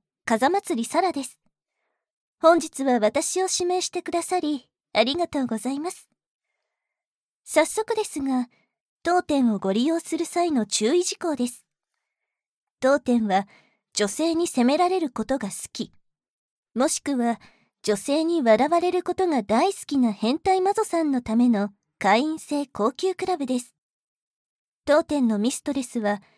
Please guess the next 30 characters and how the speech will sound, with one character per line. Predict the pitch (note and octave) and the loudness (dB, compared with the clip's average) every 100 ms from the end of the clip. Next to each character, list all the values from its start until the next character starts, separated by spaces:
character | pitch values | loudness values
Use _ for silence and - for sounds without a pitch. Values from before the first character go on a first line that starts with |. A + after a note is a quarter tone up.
| _ - | _ -2
ど | A3 | 2
の | D4+ - | 2 0
方 | A#3+ B3 | -2 0
も | A#3+ G3 | 0 0
ド | E3+ G3 | 0 0
S | E4+ - | 0 -2
な | B3+ | -2
方 | A#3+ G3+ G#3 | -2 0 2
ば | G3+ | 2
か | C4 D4 | 0 -4
り | B3 | -6
で、 | G3+ A3+ _ _ _ _ _ - | -6 -8 _ _ _ _ _ 2
状 | B3+ | 4
況 | C#4+ D#4 D#4+ | 4 0 -2
内 | D#4+ D#4+ C#4 | -2 -2 -2
容 | B3+ | 0
も | G#3+ | -2
厳 | G3+ - G#3+ | -4 -6 -2
し | D#4 - | 0 0
い | G#4 | 0
も | C#4 | 0
の | C#4+ | -2
と | C#4+ | -2
な | B3+ | -4
っ | C4+ | -4
て | C4 | -2
お | A#3+ | -2
り | G#3+ | -4
ま | G#3 | -6
す。 | A#3 | -8